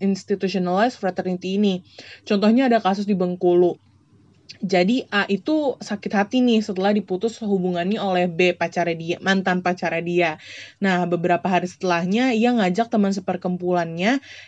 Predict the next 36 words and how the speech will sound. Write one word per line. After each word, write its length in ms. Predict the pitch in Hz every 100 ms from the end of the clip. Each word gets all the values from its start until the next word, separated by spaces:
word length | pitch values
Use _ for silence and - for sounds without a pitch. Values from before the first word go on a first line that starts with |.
| _
yang 380 | 202 202 202 196
berjumlah 500 | 180 190 190 190 185
empat 160 | 185
belas 220 | 190 180 180
orang 300 | 185 202 247
untuk 240 | 220 247
memerkosa 560 | 254 220 190 185 185 220 190
B. 340 | 185 180 - -
Mereka 320 | 196 190 254
mi-, 220 | 240 -
mengira 540 | 214 208 202 175 233 285
B, 140 | 214 - - - - -
B 60 | 196
itu 320 | 202 190 339
akan 320 | 330 269 226 208
meninggal 400 | 202 254 285 262
setelah 320 | 220 208 233
tidak 240 | 226 208 208
diketemukan 580 | 202 202 190 208 220 208
dua 140 | 190
hari. 380 | 180 170 180 185
Namun 240 | 180 190 226
untung 160 | 226 196
aja 420 | 175 180 233 220
ada 320 | 185 185 214 214 - -
petani 400 | - 185 196 214
nih 240 | 233 254 254
yang 160 | 233
sedang 240 | 226 190 185
berjalan 380 | 175 180 196 220
ke 60 | 208
tempat 320 | 190 185 214
di 80 | 202
mana 300 | 180 196 185
B 80 | 190
ditinggalkan 920 | 185 185 180 175 175 214 202 196 190